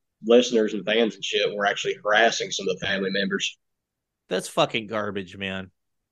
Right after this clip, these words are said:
Speaker 2: That's fucking garbage. Fuck those people. Fuck those people, too.
Speaker 1: Fair
Speaker 2: All right.
Speaker 1: enough.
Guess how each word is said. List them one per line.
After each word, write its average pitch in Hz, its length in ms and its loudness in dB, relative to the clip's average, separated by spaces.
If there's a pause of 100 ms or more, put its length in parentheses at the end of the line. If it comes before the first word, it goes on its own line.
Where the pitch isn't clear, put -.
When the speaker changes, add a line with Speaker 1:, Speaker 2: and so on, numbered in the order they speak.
(200)
Speaker 2:
That's 147 160 -4
fucking 110 380 -10
garbage. 95 500 -10 (2000)
Fuck 143 200 -12
those 95 160 -12
people. 98 420 -14
Fuck 262 220 2
those 240 200 8
people, 175 300 -2
too. 120 380 0 (1400)
Speaker 1:
Fair - 100 8
Speaker 2:
All 160 40 10
right. 110 80 10
Speaker 1:
enough. 131 280 8